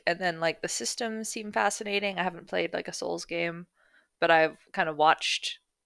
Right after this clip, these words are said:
stuff from them, so I'm like, "I gotta experience it myself and see just how it actually feels." My brother, who's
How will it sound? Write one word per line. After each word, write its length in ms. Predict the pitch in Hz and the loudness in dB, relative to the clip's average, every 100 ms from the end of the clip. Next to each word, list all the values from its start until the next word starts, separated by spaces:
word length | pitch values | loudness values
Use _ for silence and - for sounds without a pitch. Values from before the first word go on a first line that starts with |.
| _ - | _ -10
stuff 360 | - 165 170 | 0 2 2
from 320 | - 180 165 | 2 2 2
them, 220 | 170 165 170 | 0 -4 -2
so 140 | 175 | 0
I'm 100 | 160 | 0
like, 260 | 156 - - - | 0 -4 0 4
"I 100 | 285 | 6
gotta 220 | 247 196 | 6 4
experience 640 | 175 - 214 180 165 170 | -2 -2 2 2 2 -2
it 80 | - - | -6 -2
myself 420 | - - - - | 0 2 2 0
and 100 | 170 | -12
see 180 | - - | -10 -8
just 260 | - - | -10 -8
how 400 | - 165 - - _ _ _ _ _ _ - | -4 -2 -2 -6 _ _ _ _ _ _ -2
it 60 | |
actually 380 | - - - - | -2 -2 -8 -10
feels." 640 | - - 57 - - - _ _ _ _ _ - | -10 -10 -10 -8 -10 -10 _ _ _ _ _ 6
My 140 | 220 | 8
brother, 340 | 220 240 185 180 | 12 12 12 12
who's 320 | 185 180 | 8 6